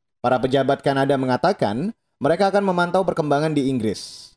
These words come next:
Pemantauan dilakukan karena regulator obat Inggris menyarankan agar orang dengan riwayat alergi tidak mendapatkan vaksin Pfizer.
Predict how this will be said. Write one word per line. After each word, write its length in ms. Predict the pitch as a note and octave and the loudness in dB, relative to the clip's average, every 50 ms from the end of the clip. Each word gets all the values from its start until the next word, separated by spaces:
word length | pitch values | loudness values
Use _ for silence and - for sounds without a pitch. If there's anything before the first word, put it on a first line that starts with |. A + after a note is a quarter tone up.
| _ _ - | _ _ -4
Pemantauan 480 | C3+ D3 C#3+ C#3+ C3+ D3+ D#3+ F3 E3+ | -2 0 0 0 2 0 0 2 2
dilakukan 640 | E3 D3+ C#3+ C#3+ D3+ C#3+ - C#3 A#2+ A#2+ C#3+ F#3 G#3 | 2 2 2 0 0 0 0 0 0 0 -2 -4 -2
karena 240 | - E3+ E3 E3+ E3+ | 0 0 0 2 0
regulator 480 | E3+ F3+ E3+ E3+ F3 E3+ E3 - F#3 | 0 2 2 2 2 2 2 2 0
obat 320 | E3 D#3+ D#3+ D3+ C#3+ D#3 E3 | 0 2 2 0 -2 -2 -2
Inggris 320 | D#3+ D#3 E3+ G3+ - - | -2 0 0 0 0 -2
menyarankan 720 | D#3+ D#3+ D#3 D#3 E3 G3 A3+ A3+ F#3 B2+ A2+ B2 E3+ A#3 - _ _ _ _ | -4 -2 0 0 0 0 0 0 -2 -4 -4 -4 -6 -10 -10 _ _ _ _
agar 240 | - - E3+ F#3+ F#3+ | -4 -2 0 2 2
orang 320 | E3+ F#3+ G3 G3+ G#3 G#3+ F#3+ | 2 2 2 2 0 0 -2
dengan 240 | F#3 E3+ F3+ F3 | -2 -2 0 0
riwayat 400 | E3+ E3+ E3 D#3 D#3 D#3 D#3 C3 | 2 2 2 4 4 2 2 2
alergi 480 | C3 D#3 D#3+ D#3+ D#3+ D#3+ D#3+ F3+ G3+ G#3+ | 2 2 2 2 0 0 -2 -2 -2 -2
tidak 400 | - - F3 E3 D3+ E3 D3+ C#3+ | -2 -4 -6 -2 0 0 0 0
mendapatkan 560 | D3+ C#3+ C#3+ B2 D3 C#3 - D#3+ D3 D3+ - | 0 -2 0 0 0 -2 -2 -2 -4 -4 -4
vaksin 400 | - D3 C#3+ - - D3+ C#3+ C#3+ C3 | -6 -6 -6 -4 -4 -6 -6 -6 -6
Pfizer. 580 | - B2+ B2+ B2+ B2+ A#2+ A#2+ B2+ A2 - - - | -2 0 2 2 2 2 2 0 0 -2 -6 -12